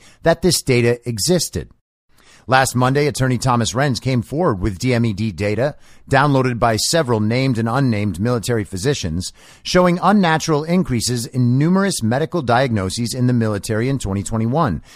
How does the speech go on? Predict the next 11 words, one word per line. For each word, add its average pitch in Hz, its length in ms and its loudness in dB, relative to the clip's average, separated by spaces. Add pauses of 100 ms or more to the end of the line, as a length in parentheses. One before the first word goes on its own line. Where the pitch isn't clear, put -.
(180)
completely 147 540 0
out 120 100 4
of 113 80 -2
sync 123 320 -2
with 107 160 -4
the - 80 -4
previous 117 460 -4
five-year 104 480 -2
averages. 117 580 -2 (960)
He 165 120 -2
presented 147 640 0